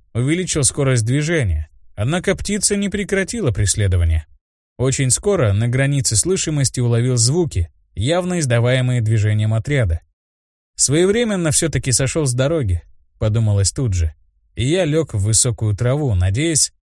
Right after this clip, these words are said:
что отряд меня не заметит и не обратит внимания на парящую птицу. Однако, как это ни досадно, мои ожидания не оправдались второй раз подряд.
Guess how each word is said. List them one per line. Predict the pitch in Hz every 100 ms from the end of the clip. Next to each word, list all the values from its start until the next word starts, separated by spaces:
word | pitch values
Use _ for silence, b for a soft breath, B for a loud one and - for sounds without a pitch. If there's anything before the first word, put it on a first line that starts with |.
| _
что | - - 139
отряд | 123 147 170
меня | - 110 113
не | 120
заметит | 117 123 147 170 - 92
и | 120
не | 131
обратит | 135 143 139 120
внимания | 90 98 123 165 165
на | 160 143
парящую | 117 98 90 - 107
птицу. | - 151 - 90 82 _ _ _ _ _
Однако, | 117 160 220 226 220
как | - 165
это | 156 143
ни | 139
досадно, | 127 120 - 185 190 202 196
мои | 127 127 180
ожидания | 190 139 139 160 151
не | 147 143
оправдались | 123 123 123 147 151 131
второй | - 107 98 170 151
раз | 123 -
подряд. | 98 87 85 -